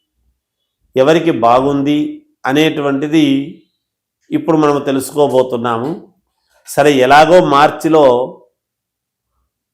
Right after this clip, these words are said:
మనకు ఉగాది పండుగ అనేటువంటిది పంచాంగము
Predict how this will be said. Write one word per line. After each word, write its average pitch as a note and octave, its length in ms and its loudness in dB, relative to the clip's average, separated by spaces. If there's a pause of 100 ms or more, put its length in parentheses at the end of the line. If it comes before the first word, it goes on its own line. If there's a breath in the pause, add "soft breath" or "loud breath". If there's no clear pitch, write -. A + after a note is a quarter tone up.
(180)
మనకు D3 420 0 (920)
ఉగాది D#3 640 4 (800)
పండుగ C#3 380 0 (1120)
అనేటువంటిది C#3+ 720 -2
పంచాంగము C#3+ 1200 0